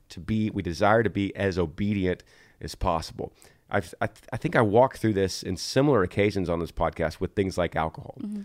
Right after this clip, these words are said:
Speaker 1: Someone that's like, "Hey, man, um, I'm, I, I, I don't, I don't, I think I should cut out drinking."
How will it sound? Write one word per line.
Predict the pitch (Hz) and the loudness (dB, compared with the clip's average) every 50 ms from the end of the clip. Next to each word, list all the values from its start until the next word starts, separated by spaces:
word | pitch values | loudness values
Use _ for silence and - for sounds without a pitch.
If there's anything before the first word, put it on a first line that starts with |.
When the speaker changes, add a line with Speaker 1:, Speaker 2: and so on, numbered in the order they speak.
| - _ | -14 _
Speaker 1:
Someone | - - 101 101 | -10 -6 -4 -4
that's | 98 85 - | -4 -2 -2
like, | 98 92 87 - | -2 -2 -2 -2
"Hey, | - 101 101 | -2 0 0
man, | 95 92 92 85 - - - - _ _ _ _ _ - - | 2 0 0 -2 -4 -12 -20 -20 _ _ _ _ _ -12 -6
um, | 101 92 87 85 82 78 - - _ _ _ _ _ _ _ - | -4 -4 -2 -4 -6 -8 -12 -16 _ _ _ _ _ _ _ -14
I'm, | 87 - - _ _ _ _ _ _ - | -14 -14 -14 _ _ _ _ _ _ -6
I, | 98 90 98 - | -6 -4 -4 -4
I, | - - - - - | -6 -6 -6 -6 -2
I | 98 | 0
don't, | 107 107 - - - _ _ _ _ _ _ _ _ _ _ _ _ - | 0 -2 -2 -4 -12 _ _ _ _ _ _ _ _ _ _ _ _ -4
I | 104 | -2
don't, | 104 - | -2 -2
I | - | 0
think | - 131 113 | 0 0 2
I | 113 | 0
should | 110 - 95 - | 0 -2 -4 -6
cut | - - 104 | -2 0 0
out | 95 85 82 | 0 0 -2
drinking." | 87 - 92 92 85 - - 71 - | -2 -2 0 0 -2 -2 -8 -12 -14